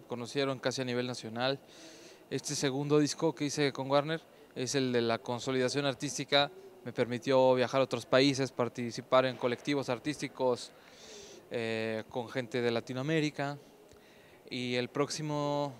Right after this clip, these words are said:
disco quiero que sea el de la consolidación con el público, o sea, de que ya has logrado un respeto, ya tienes una trayectoria y ahora, eh, empezar a llenar esos teatros.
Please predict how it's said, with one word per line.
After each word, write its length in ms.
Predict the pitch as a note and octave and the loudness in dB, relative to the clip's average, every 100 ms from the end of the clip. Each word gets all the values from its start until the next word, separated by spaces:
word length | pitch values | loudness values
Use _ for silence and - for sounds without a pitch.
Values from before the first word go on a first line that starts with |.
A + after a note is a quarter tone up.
| C3+ | -2
disco 380 | D3 D3 - D3 | -2 0 -4 -2
quiero 300 | D3+ C#3+ C3+ | 2 2 2
que 100 | C3 | -6
sea 500 | - C3 C3 B2+ A#2+ - - - - - - | -2 2 4 2 0 -18 -20 -20 -20 -20 -14
el 100 | A#2+ | -10
de 80 | A2+ | -4
la 120 | A2+ | -4
consolidación 1000 | - B2 A2+ B2+ B2 B2 D3 C#3+ D3 C3 - - - | -4 -8 -4 0 2 0 2 0 0 -4 -12 -20 -12
con 420 | A#2+ A#2 A#2 A#2+ | -8 -4 -4 -4
el 140 | A#2+ | -4
público, 520 | C#3 D3 C3 - A2 G#2 - | 0 2 2 -4 -16 -18 -20
o 60 | - | -16
sea, 200 | A2+ A2+ | -10 -8
de 120 | A2 | -8
que 300 | A#2+ A2 A2 - - - - - - B2+ | -8 -8 -10 -20 -20 -20 -20 -20 -12 4
ya 140 | C3+ | 6
has 100 | C#3 | 6
logrado 300 | C#3+ C3+ C#3+ | 6 6 4
un 160 | C#3+ C3+ | 4 0
respeto, 500 | C3+ - F3+ E3+ F#3 | -2 2 0 2 4
ya 120 | D#3+ | 4
tienes 260 | D#3 D3+ | 2 -4
una 140 | D3 D3 | -2 -2
trayectoria 640 | C3+ B2+ - D#3 E3 D#3+ | 0 -2 2 4 6 6
y 60 | C3+ | 6
ahora, 380 | B2+ B2+ C3 B2 - - - - - - | 4 4 4 2 -6 -20 -20 -20 -20 -12
eh, 100 | A#2 | -10
empezar 360 | A2 B2 C3+ C3+ | -6 -2 2 2
a 60 | |
llenar 300 | B2+ B2 B2+ | 2 2 2
esos 240 | B2 B2 - | 0 -6 2
teatros. 520 | C#3+ C#3 C#3+ C3 | 4 4 2 -2